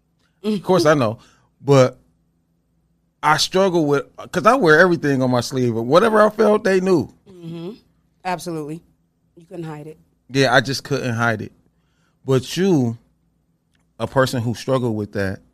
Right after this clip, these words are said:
Speaker 1: how did you, what developed that strength at such a l-, young age?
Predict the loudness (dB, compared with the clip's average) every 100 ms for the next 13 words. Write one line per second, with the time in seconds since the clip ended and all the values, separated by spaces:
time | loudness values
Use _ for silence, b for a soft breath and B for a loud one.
0 | _ _ _ _ _ -4 2 4 4 0
1 | -4 -2 -4 -6 _ _ -18 -6 -4 -4
2 | -4 -6 -4 -2 -2 -2 -4 -4 -4 -8
3 | -8 -6 -6 -4 -6 -6 -8 -8 -12 -6
4 | -2 -2 -4 -4 -4 -4 -8 _